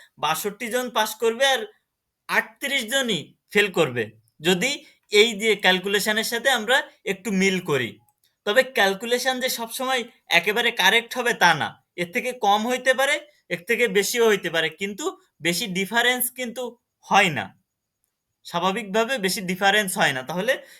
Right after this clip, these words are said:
এখানে আমরা দেখতে পাচ্ছি যে এসএসসির পরীক্ষার ক্ষেত্রে আমরা দেখেছি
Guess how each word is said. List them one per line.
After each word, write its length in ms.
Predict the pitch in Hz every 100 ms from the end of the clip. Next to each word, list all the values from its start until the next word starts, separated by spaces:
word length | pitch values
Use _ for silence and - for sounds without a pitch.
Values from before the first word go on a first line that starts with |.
| -
এখানে 340 | 165 208 226
আমরা 240 | 240 190 214
দেখতে 300 | 190 190 226
পাচ্ছি 280 | 254 254 233
যে 120 | 185 175 -
এসএসসির 540 | 170 196 226 - 269
পরীক্ষার 440 | - 269 262 269
ক্ষেত্রে 280 | 262 247 254
আমরা 220 | 254 240 247
দেখেছি 440 | 226 233 247 277